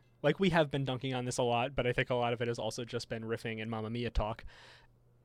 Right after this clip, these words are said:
A lot of this, again, a lot of this works on me. I dislike fan service almost whole cloth in anything, but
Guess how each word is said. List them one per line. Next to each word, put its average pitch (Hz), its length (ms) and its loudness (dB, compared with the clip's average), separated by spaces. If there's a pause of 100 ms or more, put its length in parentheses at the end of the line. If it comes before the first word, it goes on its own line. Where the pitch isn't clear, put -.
(1160)
A 156 60 12
lot 220 220 8
of 302 80 2
this, 294 160 4
again, 190 300 6 (120)
a 147 60 2
lot 160 180 8
of 247 80 6
this 254 160 4
works 135 340 2
on 113 180 -8
me. - 180 -10 (480)
I 151 100 6
dislike 185 420 4
fan 156 240 0
service 151 540 2 (380)
almost 170 320 6
whole 151 100 6
cloth 139 320 4
in 123 80 -6
anything, 127 460 -6 (500)
but 147 320 8